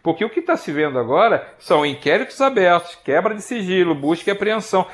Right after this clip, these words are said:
São a, a, ações que estão sendo tomadas, prisão, determinação de prisão.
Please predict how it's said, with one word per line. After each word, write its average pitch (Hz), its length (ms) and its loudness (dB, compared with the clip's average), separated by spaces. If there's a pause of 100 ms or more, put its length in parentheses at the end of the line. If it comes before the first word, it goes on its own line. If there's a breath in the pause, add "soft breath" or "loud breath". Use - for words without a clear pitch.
(120 loud breath)
São 254 440 0
a, 233 100 2
a, 156 380 2
ações 175 400 -4
que - 80 -10
estão 370 180 -4
sendo 370 160 -6
tomadas, 214 440 0
prisão, 190 460 2
determinação 160 520 -2
de 165 100 -6
prisão. 156 420 -2